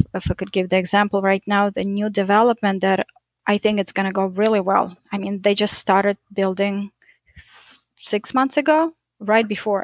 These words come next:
right before the pandemic. And, uh, during the pandemic, they're already fifty percent sold, and the building is gonna ke-, be complete next year.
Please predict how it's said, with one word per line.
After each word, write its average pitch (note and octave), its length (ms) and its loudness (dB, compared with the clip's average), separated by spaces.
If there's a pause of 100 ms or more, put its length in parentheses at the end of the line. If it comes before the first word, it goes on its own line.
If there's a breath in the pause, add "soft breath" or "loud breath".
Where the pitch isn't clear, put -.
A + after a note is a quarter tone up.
right G#3 240 0
before - 300 -8
the G#3 240 -6
pandemic. G3+ 540 -4 (580 loud breath)
And, G#3 340 4
uh, G#3 220 4
during B3 240 4
the G#3+ 100 4
pandemic, G3+ 640 2
they're G3 160 2
already G3+ 440 2 (460 loud breath)
fifty G#3+ 300 0
percent G3 380 -2
sold, - 320 0 (420)
and G3 180 -4
the F#3+ 120 0
building G3 360 2
is F#3+ 120 -4
gonna G3 240 -2
ke-, - 160 -10 (120)
be G3 120 -8
complete F#3+ 560 -4
next F#3 340 -4
year. F#3 300 -4